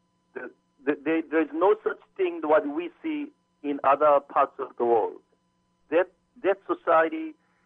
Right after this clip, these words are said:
the tw-, twenty-five million population, outside world may say it is a one-party dictatorship, but no matter how they argue, that nation has been able to protect themselves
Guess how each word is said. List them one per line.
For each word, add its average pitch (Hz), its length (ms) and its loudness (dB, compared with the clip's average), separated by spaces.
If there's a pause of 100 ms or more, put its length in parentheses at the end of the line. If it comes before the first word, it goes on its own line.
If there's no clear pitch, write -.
(160)
the 135 80 -14 (140)
tw-, 151 320 -4
twenty-five 165 760 2
million 151 440 -2
population, 127 840 -4 (1080)
outside 156 540 4
world 143 420 4
may 131 280 -4 (100)
say 143 160 2
it 131 80 -6
is 123 120 -6
a 127 60 2
one-party 156 920 0
dictatorship, 143 840 -2
but 131 240 0
no 156 140 2
matter 170 240 4
how 170 320 2
they 147 400 0
argue, 131 600 0 (560)
that 143 180 0
nation 170 500 -2 (100)
has 147 220 4 (220)
been 143 120 -10
able 139 300 -2 (160)
to 135 60 -12 (100)
protect - 640 0
themselves 147 560 2